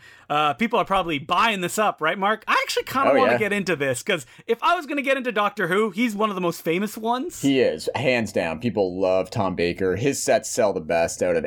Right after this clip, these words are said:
Speaker 2: any of these guys.
Speaker 1: And now it's all collected in one set, as opposed to, uh, three episodes for sixty-five dollars.
Speaker 2: I know. I just wish they would put out, like, a bigger set of all the Tom Baker stuff, though. Like, why are they doing it so piecemeal and, like, here's a season
Speaker 1: Well,
Speaker 2: here,
Speaker 1: this one is
Speaker 2: a season
Speaker 1: season
Speaker 2: there?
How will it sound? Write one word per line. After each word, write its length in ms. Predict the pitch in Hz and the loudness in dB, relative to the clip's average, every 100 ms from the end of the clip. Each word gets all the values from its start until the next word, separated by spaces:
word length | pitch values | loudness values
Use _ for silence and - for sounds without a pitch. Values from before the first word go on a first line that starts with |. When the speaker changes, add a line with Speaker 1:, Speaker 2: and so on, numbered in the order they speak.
| - | -2
Speaker 2:
any 280 | 92 95 | -2 0
of 60 | 90 | -2
these 200 | 87 82 | -2 -2
guys. 360 | 101 85 82 - | -2 0 2 0
Speaker 1:
And 80 | 208 | 2
now 220 | 233 269 | 2 2
it's 100 | 233 | 0
all 240 | 247 254 | 0 0
collected 500 | 254 220 233 247 254 | 0 -2 -2 -2 -4
in 180 | 220 196 | -4 -4
one 240 | 185 302 | -4 -4
set, 280 | - - 151 | -4 -2 0
as 120 | 190 | -2
opposed 380 | 180 180 220 - | -4 -2 -2 0
to, 280 | 226 208 156 - - _ | -2 0 -2 -6 -20 _
uh, 200 | 170 160 | 0 0
three 360 | - 190 226 220 | -2 -4 0 2
episodes 520 | 262 294 170 165 - | 2 0 -2 -2 -2
for 100 | 160 | -8
sixty-five 640 | - 160 170 147 151 143 | -6 -6 -6 -4 -2 0
dollars. 380 | 143 143 135 147 | 0 0 0 -6
Speaker 2:
I 140 | - 170 | 2 2
know. 260 | 196 226 185 | 4 4 4
I 100 | 180 | 2
just 240 | 269 - | 0 -2
wish 300 | 359 381 - | 0 0 0
they 180 | 247 240 | 0 2
would 180 | 220 175 | 2 0
put 240 | - 185 | 0 4
out, 320 | 180 170 165 | 6 4 2
like, 360 | 170 143 143 - | 2 2 2 -2
a 140 | 151 147 | 2 2
bigger 460 | 120 156 165 160 | 2 0 2 2
set 420 | 151 - 123 113 - | 0 0 0 0 2
of 180 | 127 117 | 2 2
all 360 | - 110 123 | 0 2 4
the 120 | 131 104 | 2 -2
Tom 340 | - 87 82 | -4 -4 -2
Baker 340 | 78 78 - | -2 -4 -6
stuff, 400 | 76 - 73 71 | -12 -6 -6 -6
though. 240 | - 73 76 | -6 -4 0
Like, 260 | 95 101 | 0 0
why 260 | 107 113 151 | 0 0 2
are 120 | 202 | 2
they 160 | 190 165 | 2 2
doing 280 | 131 135 131 | 0 0 0
it 100 | 107 | -2
so 260 | - 113 - | -2 -4 -6
piecemeal 720 | - 123 135 113 95 85 82 | -6 -4 -2 -2 0 0 0
and, 140 | 82 | -2
like, 260 | 85 85 123 | -2 -2 -2
here's 300 | - 131 113 | -2 -2 -2
a 80 | 113 | -4
season 340 | - 120 107 | -2 0 2
Speaker 1:
Well, 180 | - 101 | 2 2
Speaker 2:
here, 180 | 117 147 | 0 2
Speaker 1:
this 200 | 135 - | 4 4
one 140 | 123 | 4
is 100 | 120 | 4
Speaker 2:
a 60 | 117 | 2
season 440 | 110 269 117 113 | 2 2 2 0
Speaker 1:
season 120 | 95 98 | -2 2
Speaker 2:
there? 180 | 131 | 4